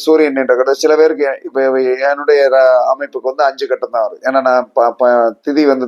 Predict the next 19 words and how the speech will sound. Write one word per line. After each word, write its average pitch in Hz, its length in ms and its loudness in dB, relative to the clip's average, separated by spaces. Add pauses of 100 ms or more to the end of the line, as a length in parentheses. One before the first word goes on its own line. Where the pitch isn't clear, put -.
தசமி 135 360 -2
திதியில 120 300 0
போய் 131 180 2
பிறந்ததுனால 117 540 -2
சூரியன் 143 320 0
நின்ற 120 260 0
கட்டத்துல 113 360 -2
இருந்து 143 220 0 (960)
பத்தாவது 143 560 0 (680)
இதுல 120 260 -4
வந்து 113 180 -8
என்ன 110 180 -8
சொன்னா 110 180 -2 (120)
சந்திரன் 120 360 -2
நிக்காரு, 107 400 2 (400)
அஞ்சு 143 220 -2
கட்டத்துக்குள்ள 127 440 0
வந்துருச்சு. - 400 -12 (540)
இதுல 120 260 2